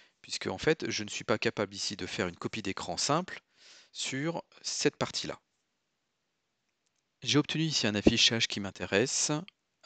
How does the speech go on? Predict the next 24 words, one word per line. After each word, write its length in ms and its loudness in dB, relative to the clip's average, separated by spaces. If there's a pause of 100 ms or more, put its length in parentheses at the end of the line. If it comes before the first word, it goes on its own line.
(120)
un 160 -16
affichage 500 2
à 60 2
cinquante-quatre 540 -4
pour 200 -2
cent, 500 2 (100)
j'ai 240 -8
verrouillé 400 0
le 120 -4
zoom. 400 0 (480)
Cet 240 -8
affichage 440 2
me 100 -4
permet 280 0
de 100 0
lire 420 -2 (140)
convenablement 760 -2 (280)
l'ensemble 520 -2
de 100 0
l'acte. 440 -4 (840)
Et 80 4
je 140 4
vais 140 6
maintenant 600 -2